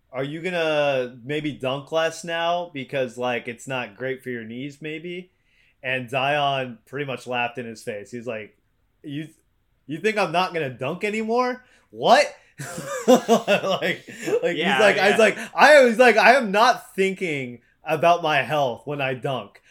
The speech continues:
Speaker 1: I'm thinking I wanna rip the basket <laughs> off this thing."
Speaker 2: Yeah,
Speaker 1: Like,
Speaker 2: let me
Speaker 1: I am
Speaker 2: just,
Speaker 1: not
Speaker 2: let me
Speaker 1: think-
Speaker 2: just,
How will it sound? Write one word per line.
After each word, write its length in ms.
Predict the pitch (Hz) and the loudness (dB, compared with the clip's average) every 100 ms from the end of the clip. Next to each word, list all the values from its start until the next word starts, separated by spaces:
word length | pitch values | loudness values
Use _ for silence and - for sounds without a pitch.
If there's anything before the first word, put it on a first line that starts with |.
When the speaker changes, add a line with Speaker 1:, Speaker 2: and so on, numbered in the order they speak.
| _ | _
Speaker 1:
I'm 260 | 143 220 214 | -2 -2 0
thinking 500 | 233 220 220 202 175 - | 0 2 0 0 0 0
I 140 | 147 | 0
wanna 280 | 190 208 196 | 0 0 -4
rip 380 | 143 120 175 156 | -4 -4 -6 -6
the 80 | 147 | -4
basket 500 | 147 143 147 - 143 | 0 0 -2 -8 -8
<laughs> 20 | |
off 260 | - - - | -8 -14 -12
this 180 | 143 - | -12 -12
thing." 260 | 123 - _ | -14 -16 _
Speaker 2:
Yeah, 180 | 139 151 | -6 -4
Speaker 1:
Like, 80 | 151 | -4
Speaker 2:
let 140 | 185 | -6
me 60 | 185 | -6
Speaker 1:
I 20 | |
am 60 | 214 | -6
Speaker 2:
just, 100 | 175 | -4
Speaker 1:
not 120 | 151 | -6
Speaker 2:
let 80 | 180 | -6
me 100 | 208 | -8
Speaker 1:
think- 140 | 202 | -10
Speaker 2:
just, 300 | - _ - | -12 _ -20